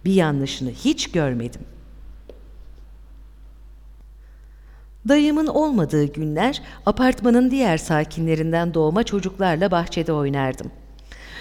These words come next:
Üst katımızda biri yaşıtım, diğeri onun bir yaş küçüğü iki oğlan otururdu. Babaları polisti. Aralarına karbon kağıdı mı koymuşlardı yaparken ya da benzer duygular mı hakimdi bilmem,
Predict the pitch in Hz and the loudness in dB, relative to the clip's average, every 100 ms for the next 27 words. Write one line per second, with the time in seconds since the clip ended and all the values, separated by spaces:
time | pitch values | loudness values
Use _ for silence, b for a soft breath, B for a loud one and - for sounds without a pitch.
0 | B 302 311 - 175 - 131 127 202 262 | B -2 -2 0 0 0 -4 -2 0 0
1 | B B - 277 302 233 196 190 180 185 | B B 0 2 4 4 4 2 -2 -2
2 | 214 214 - 208 240 196 185 185 185 202 | -2 -4 -4 0 2 2 2 0 0 -2
3 | 214 185 143 147 - 156 - 190 202 - | -4 -2 -2 -2 -6 -12 -4 -2 -2 -2
4 | - 175 170 165 147 139 - 143 135 92 | -2 0 0 2 0 -2 -6 -6 -6 -8
5 | - B B B - 208 214 208 202 240 | -12 B B B 2 4 6 4 4 0
6 | 196 170 156 - 123 143 - - - B | 0 0 -2 -6 -10 -12 -16 -20 -20 B
7 | B B 175 180 180 180 175 185 190 170 | B B 2 4 6 4 4 2 0 0
8 | 151 151 208 262 208 175 147 139 143 - | 0 2 0 0 0 0 0 -2 -6 -4
9 | 160 139 143 - 135 131 127 127 123 143 | -2 -2 -6 -4 -2 -2 -4 -6 -4 -6
10 | 151 135 - 143 127 131 160 170 165 165 | -2 -4 -2 -4 -4 0 0 2 2 0
11 | B - 156 156 165 247 233 170 147 151 | B -2 2 4 6 4 4 0 -2 0
12 | 143 135 139 190 160 - 139 131 139 135 | 0 0 0 0 0 -2 -6 -6 -8 -6
13 | 131 170 262 | -2 0 0